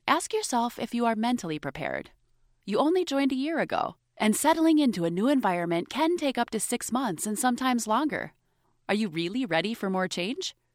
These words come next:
Consider the extra responsibility, the changes in work routine, and the people you will need to interact with on a daily basis, such as more senior stakeholders. Are you comfortable with this? At this point, you may feel out of your depth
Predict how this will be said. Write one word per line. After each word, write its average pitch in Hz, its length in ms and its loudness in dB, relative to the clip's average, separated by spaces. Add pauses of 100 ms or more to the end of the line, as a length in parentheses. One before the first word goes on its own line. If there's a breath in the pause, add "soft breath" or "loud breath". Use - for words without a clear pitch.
(320)
Consider 370 400 2
the 330 100 0
extra 254 320 0
responsibility, 226 920 -2 (360)
the 226 80 4
changes 247 440 2
in 240 100 0
work 262 220 -2
routine, 156 560 -4
and 190 160 2
the 196 80 0
people 170 400 0
you 185 160 -2
will 254 100 2
need 254 200 2
to 226 100 -2
interact 220 480 -4
with 156 220 -2
on 208 100 0
a 220 80 0
daily 226 300 0
basis, - 580 -6 (240)
such 254 240 -2
as 269 140 -2
more 262 160 2
senior 254 340 2
stakeholders. - 800 -6 (400)
Are 170 60 -2
you 165 100 0
comfortable 208 460 -2
with 269 120 -2
this? 320 340 -6 (680)
At 202 160 0
this 370 200 0
point, 165 400 0 (280)
you 202 160 0
may 285 220 4
feel 269 400 0
out 196 160 4
of 202 140 -2
your 202 100 0
depth - 440 -8